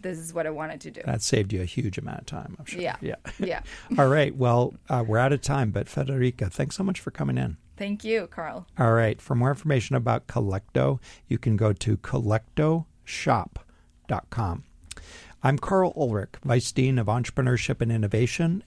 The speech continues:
Speaker 2: and you're listening to Launchpad on Business Radio, powered by the Wharton School, Sirius X M one eleven. Today, today we're talking to eight of the semifinalists of the Penn Wharton Entrepreneurship Startup Challenge. Our s-, our final guest is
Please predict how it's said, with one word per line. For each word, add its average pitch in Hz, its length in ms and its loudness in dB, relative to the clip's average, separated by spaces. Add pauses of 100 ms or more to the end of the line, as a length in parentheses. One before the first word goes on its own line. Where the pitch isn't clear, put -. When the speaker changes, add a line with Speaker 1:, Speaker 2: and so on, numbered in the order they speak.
Speaker 2:
and 123 140 4
you're 131 140 4
listening 175 380 0
to 127 80 2
Launchpad 107 680 0
on 92 160 -2
Business 147 360 2
Radio, 110 360 2
powered 143 320 -2
by 127 100 4
the 110 100 0
Wharton 104 280 -2
School, 92 420 -2 (260)
Sirius 175 440 4
X - 180 -2
M 110 320 2 (140)
one 107 180 2
eleven. 104 420 0 (300)
Today, 214 380 2 (160)
today 185 180 4
we're 190 140 4
talking 170 240 2
to - 160 -2
eight 160 340 2 (180)
of 139 140 -2
the 135 80 2
semifinalists 120 1120 0
of 110 140 0
the 117 80 2
Penn 170 340 0
Wharton 123 320 0
Entrepreneurship 107 800 -2
Startup - 480 0
Challenge. 107 640 -2 (460)
Our 139 120 6
s-, - 280 0 (100)
our 127 220 2
final 185 400 2
guest - 520 -6 (180)
is 113 420 2